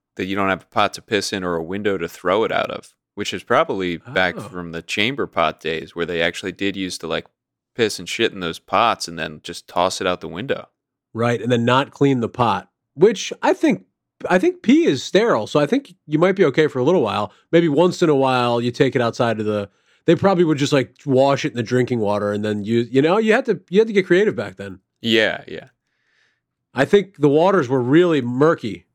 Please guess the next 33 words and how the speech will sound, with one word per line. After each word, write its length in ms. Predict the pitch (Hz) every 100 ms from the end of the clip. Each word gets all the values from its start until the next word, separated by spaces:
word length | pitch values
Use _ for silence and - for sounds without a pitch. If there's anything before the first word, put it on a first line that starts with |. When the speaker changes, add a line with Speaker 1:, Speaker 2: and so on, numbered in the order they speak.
| _
Speaker 1:
The 60 | 98
water 240 | 120 117
was 180 | 87 85
murky, 360 | 85 78 - 80
definitely. 540 | 80 82 - - _ _ _ _ _ _ _ _ _
Yeah. 240 | - - - _ _ _ _ _ _ _
Poopy 360 | 131 120 85
is, 240 | 80 - - _ _ _ _ _ _ _ _
poopy 240 | - 123 90
is 100 | -
another 260 | 82 85
word 240 | 82 - -
for 160 | - -
it. 60 |
Speaker 2:
Oh, 260 | 180 262 233
poop. 440 | - - 220 240 -
Oh, 220 | - 240
right. 320 | 143 202 170 -
That, 240 | 156 196
no, 220 | 185 175
I 80 | 139
don't 160 | 180 185
think 140 | 190
they 60 | 175
were 80 | 147
crossing 340 | 160 151 160
any 140 | 143 135
lines 260 | 127 120
there. 300 | 123 117 98 - _ -
Drink, 260 | 165 185
they, 160 | 175 190
I 120 | 151
think, 400 | 180 226 233 190